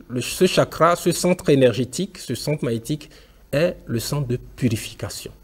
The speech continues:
On doit purifier les choses. Arriver à ce niveau, la parole doit être purifiée. On dit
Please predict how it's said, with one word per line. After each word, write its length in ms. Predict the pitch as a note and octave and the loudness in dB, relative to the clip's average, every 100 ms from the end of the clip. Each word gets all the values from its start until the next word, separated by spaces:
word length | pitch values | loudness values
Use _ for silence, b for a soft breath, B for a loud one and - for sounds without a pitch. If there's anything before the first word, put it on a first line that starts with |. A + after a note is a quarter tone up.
| _ - - - _ _ | _ -20 -20 -20 _ _
On 100 | A#2 | -2
doit 180 | G#2 C#3 | 0 -2
purifier 560 | - D#3 C3 B2 D#3 | 2 6 6 6 2
les 100 | A#2+ | 2
choses. 400 | G#2 A#2+ G2+ - - | 2 -2 -2 -4 -10
Arriver 360 | - A2 A2+ C3+ | -4 -2 0 0
à 60 | |
ce 140 | A2+ C3+ | 0 0
niveau, 400 | A#2+ G#2+ A#2+ C3+ | 0 0 0 0
la 260 | A2 G2+ G2 | -2 -4 -4
parole 380 | - A#2 C3+ | 0 2 2
doit 140 | A2 A2+ | 2 -2
être 220 | - B2+ B B B - - - | 0 -4 B B B -20 -20 0
purifiée. 500 | A3+ C#3+ - G#2 - - - - - - - - - - - _ - _ _ _ - - - - - - - - | 4 4 2 -6 -8 -14 -20 -20 -20 -20 -20 -20 -20 -20 -20 _ -20 _ _ _ -20 -20 -20 -20 -20 -20 -14 -2
On 100 | A2+ | 0
dit 460 | G2+ C3 C#3+ D3 | 2 2 2 0